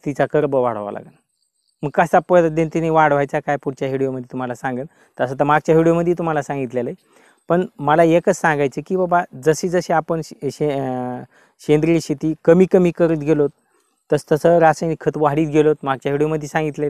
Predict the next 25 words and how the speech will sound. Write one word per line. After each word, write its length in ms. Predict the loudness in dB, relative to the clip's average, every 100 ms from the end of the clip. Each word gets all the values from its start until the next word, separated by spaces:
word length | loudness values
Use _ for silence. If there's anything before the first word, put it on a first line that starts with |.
| -2
तरी 120 | -4
पण 160 | -4
सांगतो 300 | -4 -4 -4
आता, 220 | -4 -4 -12 -16 _ _ _ _ _ -20 _
तसे 180 | -4 0
वाढीत 320 | 2 4 2
गेलोत 300 | 2 4 4 0 _ -8
आणि 160 | -6 -2
हे 100 | 0
कमी 180 | 0 0
कमी 220 | -4 -6
करत 140 | -4 -4
गेलोत. 240 | -4 -8 -10 _ _ _
आणि 100 | -8 -2
शेणखताला, 840 | 0 2 0 2 2 2 0 -6 -14 _ _ _ _ _ -10
बायोमासला, 920 | 2 6 6 4 0 0 -2 -2 -6 -8
पिकाचं 340 | -2 0 0 4
बायोमास 420 | 4 4 2 -2
म्हणा, 380 | -4 -8 -8 -10 -2
काडी 200 | 0 2
कचरा 320 | -2 -2 -4
म्हणा, 240 | -6 -10
ह्याला 240 | -4 -2 0
विसरून 360 | -2 -4 -6
गेलोत 220 | -4 -4